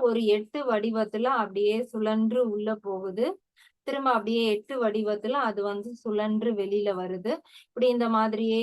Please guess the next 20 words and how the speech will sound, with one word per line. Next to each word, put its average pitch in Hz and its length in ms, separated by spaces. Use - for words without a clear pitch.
சுழன்றுகிட்டு 233 760
இருக்கிற 202 360
காற்று 208 540
ஒரு 220 260
நாள் 226 320
வந்து 208 340
அதனுடைய 208 640
சுழற்சிய 233 580
விட்டுட்டு 214 520
அப்படியே 208 540
போயிரும். 208 600
அப்ப 370 280
நம்ம 254 300
உயிர் 240 320
போயிடுச்சுங்கிறோம். 202 880
அப்ப 226 220
அந்த, 233 220
அந்த 220 240
மூச்சு 302 460
காற்ற 220 400